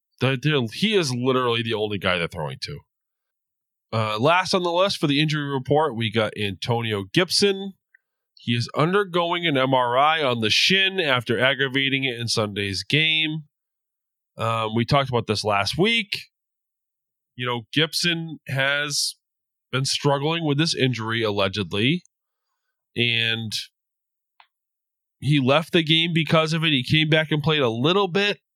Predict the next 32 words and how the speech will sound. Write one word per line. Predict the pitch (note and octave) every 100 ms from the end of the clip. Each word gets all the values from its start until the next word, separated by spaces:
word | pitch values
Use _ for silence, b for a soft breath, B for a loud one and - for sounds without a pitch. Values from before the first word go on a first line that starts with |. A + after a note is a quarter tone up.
| _ _
He | -
didn't | A#2 F#3+
play | G3 G3
a | F#3+
lot, | E3 B2 A2 C3+ - -
but | A2 F#2+ - _ _ _ _ _ _ _ _ _ _ - -
he | C3
came | - D#3+ F#3+
back, | F#3 E3 D#3+ D3+ - _ _ _ _ _ _ -
played | D3
a | C#3+
little | C#3+ D#3
bit | D#3+
more, | C#3+ C3+ C3+ C3+ B2
left | A#2+ C#3+ -
the | D3+
game | C#3+ C#3+
again. | C#3 B2+ C3+ A2+ G#2+ G#2+ A#2 _ _ _ _ _ _ _ -
Now | B2 C#3
he's | D3
getting | D3 D3
an | C3+
M | C3+
R | C3 B2+
I. | B2 A#2 A#2 A#2 A2
We | G#2+ A2+
were | A2+ A2+
concerned | A#2+ A2 - F#3 G#3 G3+ G3+
about | D#3 D3+ D3+
this | D3+
shin | D3 - E3 D#3+
fracture. | - D3+ D3 - E3 D3 C#3+ C#3+